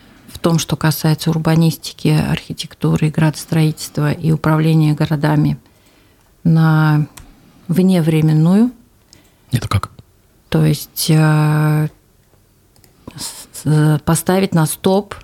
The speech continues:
Speaker 1: все вот эти незд-,
Speaker 2: Личностные.
Speaker 1: нездоровые инициативы, связанные с партийной деятельностью, э, с-, с-, со спорными историческими фигурами и так далее.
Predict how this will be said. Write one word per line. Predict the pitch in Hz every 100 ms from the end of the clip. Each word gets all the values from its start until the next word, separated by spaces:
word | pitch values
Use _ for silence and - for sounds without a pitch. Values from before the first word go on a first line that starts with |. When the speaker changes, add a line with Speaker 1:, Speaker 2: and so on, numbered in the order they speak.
| _
Speaker 1:
все | - - 175
вот | 165 175 180
эти | 170 - 160 156 156 151
незд-, | 151 147 156 156
Speaker 2:
Личностные. | 123 - 120 196
Speaker 1:
нездоровые | - 202 202 208 196 180 175 170 170
инициативы, | 170 160 170 160 - 160
связанные | 156 - 170 160 160
с | 151
партийной | - 165 - 160 156
деятельностью, | 151 175 196 233 226 - - 180 - - - - - _ _
э, | - 165 165 160 156 156 156
с-, | 147 - - 170
с-, | 156 - - - 151 156
со | 147 185
спорными | 180 - 190 165 165 160
историческими | 147 - 165 165 - - 160
фигурами | - 165 190 208 196
и | 165
так | - 160
далее. | 156 151 151 156